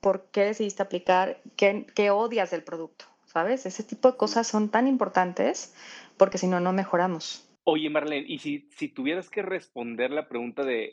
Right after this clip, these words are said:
Speaker 2: oye, la, la gran innovación, eh, que está haciendo Story para realmente estar captando este, eh, este segmento no bancarizado, o más bien para tener,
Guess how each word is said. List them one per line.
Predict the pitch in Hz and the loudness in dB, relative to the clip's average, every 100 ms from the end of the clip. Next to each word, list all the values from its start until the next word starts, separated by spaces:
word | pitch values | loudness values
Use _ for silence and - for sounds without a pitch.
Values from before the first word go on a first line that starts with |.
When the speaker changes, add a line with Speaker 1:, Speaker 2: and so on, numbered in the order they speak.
| - | -6
Speaker 2:
oye, | 135 123 | -4 -2
la, | 123 113 - | 0 -2 -4
la | 127 123 120 | -4 -4 -4
gran | 131 151 185 | -4 -4 -6
innovación, | 196 180 135 110 - - 135 139 143 _ _ _ _ _ _ - | -10 -8 -6 -6 -10 -10 -8 -8 -12 _ _ _ _ _ _ -12
eh, | 120 113 104 101 101 - - | -8 -6 -6 -8 -10 -14 -8
que | 113 | -8
está | - 120 | -4 -6
haciendo | 117 135 131 131 | -4 -8 -6 -6
Story | - 123 113 117 | -6 -4 -4 -4
para | - 107 101 | -4 -2 -2
realmente | 101 110 131 131 127 117 131 120 | -2 -2 -2 -4 -8 -6 -4 -4
estar | 110 - 107 | -6 -8 -6
captando | - - 110 113 113 117 | -8 -8 -8 -6 -4 -4
este, | - - 113 110 101 - _ _ _ _ _ _ - | -4 -4 -2 -2 -6 -14 _ _ _ _ _ _ -10
eh, | 104 101 98 95 92 - _ | -6 -6 -6 -6 -6 -8 _
este | - 107 - 135 | -2 -2 0 0
segmento | - 104 110 107 101 123 117 - - | 0 0 0 -2 0 0 0 -4 -8
no | 113 110 110 | -2 2 2
bancarizado, | 117 - 101 - 107 113 127 | 2 0 -2 2 2 2 -2
o | |
más | 120 131 | -2 -2
bien | 127 156 170 | -4 -6 -6
para | 117 104 | -6 -6
tener, | 107 113 131 190 | -10 -6 -6 -8